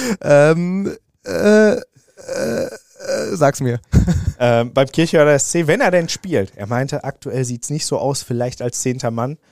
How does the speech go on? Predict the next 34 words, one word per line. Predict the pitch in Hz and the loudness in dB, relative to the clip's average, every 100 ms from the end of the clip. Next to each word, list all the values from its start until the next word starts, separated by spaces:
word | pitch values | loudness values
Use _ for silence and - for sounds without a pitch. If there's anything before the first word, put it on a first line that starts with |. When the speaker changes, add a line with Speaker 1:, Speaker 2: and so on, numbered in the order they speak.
| _ _ | _ _
Speaker 2:
Äh, | 113 113 | -2 -2
klang | - 131 127 123 | -2 -2 -2 -2
auf | 117 | -6
jeden | 131 | -6
Fall | 127 123 | -4 -2
danach, | 123 120 123 | -2 -2 -2
als | 107 113 | -4 -6
würde | 127 | -4
er | 131 | -2
seine | 120 123 | -2 -2
Schuhe | - 143 131 | -4 0 0
einpacken, | 104 139 - 139 120 | 0 -4 -6 -8 -6
aber | 113 113 | -4 -4
sich | 113 | -6
jetzt | 123 117 | -10 -8
vielleicht | 123 120 123 | -6 -6 -6
nicht | 135 - | -8 -4
direkt, | 123 127 - | -4 -4 -4
äh, | 123 | -4
auf | 113 117 | -2 -6
den | - 123 | -8 -10
Startelfbogen | 120 - 120 117 101 117 110 | -10 -8 -6 -6 -6 -8 -10
schreiben. | 117 - 104 117 123 _ _ _ | -12 -6 -2 -2 -6 _ _ _
Ähm, | - 110 110 107 107 | -2 0 0 -2 -6
Dimitrios | 123 127 139 - 139 | -8 -6 -6 -6 -8
Kalpakidis, | - 123 120 - 170 - | -6 -8 -8 -10 -12 -6
der | 107 | -4
Speaker 1:
Ah, | 98 | -2
ja. | |
Speaker 2:
Trainer | 92 123 | 0 0
des | 139 | -4
Kirchhörder | - 151 160 151 151 | -4 -8 -4 -4 -4
S | - | -4
C. | 170 190 | -2 -4